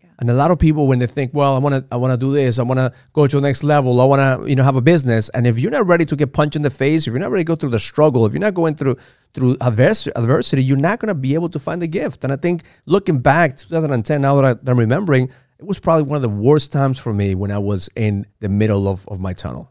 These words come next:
Speaker 1: Yeah. But, and, and then also, like, I have to say, like, something that I constantly learn from you is the, how persistent you've been for this last ten years. Because even though we went through this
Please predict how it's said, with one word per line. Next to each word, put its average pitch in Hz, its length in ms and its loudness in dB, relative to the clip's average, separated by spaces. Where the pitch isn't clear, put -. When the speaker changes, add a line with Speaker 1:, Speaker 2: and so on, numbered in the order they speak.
Speaker 1:
Yeah. 214 380 -20
But, - 140 -20
and, 269 220 -8
and 277 180 -8
then 277 160 -8
also, 262 360 -8
like, 226 180 -10
I 214 100 -4
have 226 160 -8
to 220 80 -16
say, 214 220 -14
like, 202 320 -10
something 220 480 -8
that 190 280 -8
I 190 560 -6
constantly 214 640 -10
learn 175 300 -12
from 160 240 -20
you 165 180 -20
is 165 140 -20
the, - 220 -20
how 240 260 -6
persistent - 1080 -12
you've 202 280 -12
been 180 480 -8
for 196 140 -14
this 185 160 -8
last 175 380 -8
ten 175 200 -10
years. 156 300 -14
Because 240 320 -10
even 262 380 -10
though 196 340 -8
we 220 100 -20
went 214 320 -12
through 208 240 -20
this 180 380 -14